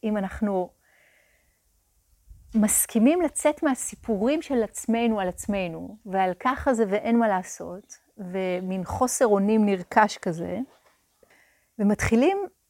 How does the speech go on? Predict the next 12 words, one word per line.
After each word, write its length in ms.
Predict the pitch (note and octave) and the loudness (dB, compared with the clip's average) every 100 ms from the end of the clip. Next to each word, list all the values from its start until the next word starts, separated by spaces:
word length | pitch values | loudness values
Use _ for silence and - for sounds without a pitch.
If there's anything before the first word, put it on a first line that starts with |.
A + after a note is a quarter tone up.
| _ _ _ _ _ - _ _ - _ - | _ _ _ _ _ -20 _ _ -20 _ -4
אולי 300 | A#3 A3 G#3+ | 0 2 4
להסכים 720 | G#3+ F#3+ - - - - E4 | 2 0 -2 -8 -4 -2 0
לראות 320 | D#4+ A3 B3 C4 | 2 0 0 -2
איך 140 | - | -2
הדברים 380 | D4 G3+ G#3+ A3+ | -2 0 2 2
עובדים 480 | G3 D#3+ F#3+ G#3+ G3 | 0 -4 -2 -2 0
באמת, 580 | F3 E3 E3+ B3+ _ _ _ - | -2 -2 -6 -10 _ _ _ -6
כמו 200 | B3 C#4+ | 0 2
למשל 580 | C4 G3+ - A3+ A#3 D#4+ F4 _ | 2 0 -4 -2 -2 -2 -6 _
עניינים 440 | G#3+ G3 F#3 G#3+ B3 | -4 -2 -2 -2 -2
של 160 | B3+ | -2
כוונה. 500 | A3+ G#3+ E3 E3+ F3 | -6 -6 -4 -4 -4